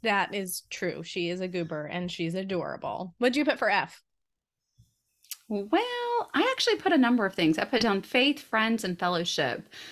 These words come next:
Speaker 2: Uh, whenever I say fellowship, for me, that looks like a group of, I have a, a spiritual group of women that I connect with, and, uh, we really support one another and have our own healing circle,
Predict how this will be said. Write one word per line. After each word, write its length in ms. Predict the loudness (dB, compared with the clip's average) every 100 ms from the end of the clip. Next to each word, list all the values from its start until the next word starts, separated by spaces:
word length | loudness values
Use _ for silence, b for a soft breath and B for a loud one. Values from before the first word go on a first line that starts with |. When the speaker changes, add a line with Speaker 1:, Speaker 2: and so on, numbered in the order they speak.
| B B B -2
Speaker 2:
Uh, 340 | 2 2 0 -2 -12 -18 -16
whenever 400 | -10 -2 2 4
I 60 | 2
say 180 | 2 2
fellowship, 580 | 4 4 4 2 0 0
for 140 | 0
me, 540 | 2 2 4 4 4 4
that 400 | 2 2 2 0
looks 320 | -2 -4 -2
like 360 | 0 2 -2 -2
a 200 | 0 0
group 400 | 2 0 0 -2
of, 400 | 0 2 0 -4 _ _ -6 -6 -6 -20 -20 _
I 60 | 0
have 200 | 2 4
a, 220 | 4 4
a 220 | 2 2 0
spiritual 640 | -2 2 4 4 2 2
group 320 | 2 -2 0
of 160 | 0 4
women 320 | 4 6 6
that 120 | 4
I 200 | 2 0
connect 500 | -2 0 2 2 -2
with, 320 | -2 0 0 2
and, 260 | 4 4 0 B B B -2
uh, 360 | 0 0 -4 -8
we 480 | -4 2 4 4 2
really 380 | -2 -2 2 2
support 440 | 2 -2 0 0 4
one 140 | 6
another 320 | 6 4 2
and 120 | 0
have 140 | 0 0
our 120 | 0
own 140 | 0
healing 380 | 0 0 2 0
circle, 600 | 0 -4 -2 0 0 -2